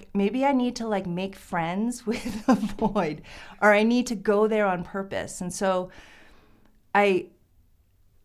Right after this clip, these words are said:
sat down, and I was so scared 'cause I didn't know what I was gonna find. I didn't know anything, and I, I went into that,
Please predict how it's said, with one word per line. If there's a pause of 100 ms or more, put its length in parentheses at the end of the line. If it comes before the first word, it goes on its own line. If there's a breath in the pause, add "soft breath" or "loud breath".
sat
down,
and
I
was
so
scared (680 loud breath)
'cause
I
didn't
know
what
I
was
gonna
find. (1080 loud breath)
I
didn't
know
anything,
and
I, (160)
I
went
into
that,